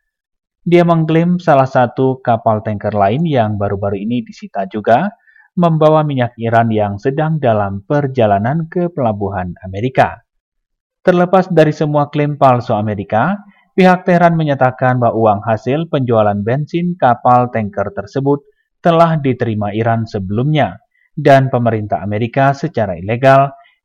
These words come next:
menyita dan menjual kargo milik perusahaan asing. Dalam hal ini, Hojjat Soltani, duta besar Iran untuk Venezuela, membantah klaim media Amerika dalam cuitan di Twitternya dengan mengatakan,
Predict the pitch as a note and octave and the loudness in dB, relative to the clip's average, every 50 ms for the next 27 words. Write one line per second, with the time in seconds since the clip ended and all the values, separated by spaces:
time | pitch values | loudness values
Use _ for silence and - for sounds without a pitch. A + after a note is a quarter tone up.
0 | - F#3 F3 E3+ E3+ E3+ E3+ F#3 F3 E3+ E3+ D#3 D3+ C3+ B2+ A#2+ A#2 A2 A#2 G#2+ | -2 -2 0 0 -2 -2 2 4 4 4 4 2 0 0 0 -2 -2 -2 0 0
1 | G#2 G2 G2 F#2+ - A2 G#2+ G2+ G2 - B2+ D#3 F3+ F3+ F3+ F3+ F3+ F3+ F3 - | 0 0 -2 -2 -4 -2 -2 -2 -2 -2 -2 0 0 0 0 -2 -2 -4 -4 -4
2 | D3+ C3+ B2+ B2 - B2 A2+ G#2 D#2 F2 G#2 G2 - F#2+ G2+ - - D#3+ B2+ G#2+ | -2 -2 -2 -2 -2 -4 -4 -4 -4 -8 -10 -10 -8 -10 -6 -4 -2 -2 -2 -4
3 | F#2+ G#2 - _ _ _ _ _ _ _ _ _ _ _ _ _ _ _ _ _ | -6 -12 -18 _ _ _ _ _ _ _ _ _ _ _ _ _ _ _ _ _
4 | _ _ _ _ _ _ _ E3+ E3 E3 E3 D#3+ D#3+ D#3+ E3+ D#3+ D#3+ D#3+ E3 F3+ | _ _ _ _ _ _ _ 2 4 6 6 6 6 6 4 4 4 2 2 2
5 | F#3+ F#3 E3 - D#3+ C#3+ C#3+ D3 D3+ D3 C#3+ C#3+ - - C3+ A#2+ A#2 A#2 A#2 A2+ | 0 0 0 2 0 0 0 2 2 2 2 2 0 -2 0 0 2 2 2 2
6 | A2 A2 C3 E3+ E3 D#3 - B2+ A2 A2+ G#2+ - - A2 G2+ - G#2 A2 B2 B2 | 2 0 -2 -2 -2 0 0 0 0 0 0 0 -2 -2 -2 -2 -2 0 0 0
7 | B2+ A#2+ A2+ A#2+ - G#2+ - - A2+ G2 G2 F#2+ G2+ A2 G#2+ G2+ G#2 B2 E3+ G#3 | 0 0 -4 -6 -6 -8 -6 -6 -4 -4 -4 -4 -4 -2 -2 0 0 0 -2 -2
8 | G#3 - _ _ _ _ _ _ - F#3 F3 F3 E3 E3 D#3+ D#3+ D#3 - E3 D#3+ | -4 -8 _ _ _ _ _ _ 0 2 2 4 4 4 4 4 2 2 2 2
9 | E3 D#3+ E3 D3+ C#3 C3+ C#3 C3+ B2+ A#2+ A#2 A2+ A2+ G2+ G2 G#2 G#2 G2 G2 F#2+ | 0 -2 0 0 0 0 0 0 -2 0 0 2 2 2 2 0 -2 -2 -4 -4
10 | - A#2+ A#2+ B2+ B2+ A#2+ - A2+ G#2 G2 F#2+ G2 F#2+ - G#2 G2+ F#2+ - B2+ B2+ | 0 2 2 2 2 2 0 0 0 0 -2 -4 -6 -6 -8 -6 -2 0 0 0
11 | C3 B2+ A#2 G#2 F#2+ _ - G2+ F#2+ - - C3 C#3 C#3+ C#3 C#3+ C#3+ D3 - _ | 0 0 -4 -6 -8 _ -8 -8 -4 -2 -2 -2 0 0 0 0 0 -2 -6 _
12 | _ _ _ _ - F#3 E3+ D3 C3+ A#2+ G2+ F#2 F#2 F#2 F#2 F#2 - C3+ C#3 - | _ _ _ _ -2 0 0 0 0 0 -2 -4 -6 -8 -4 0 0 0 2 4
13 | D3+ D3 D3 D3 D3+ | 4 4 4 2 -2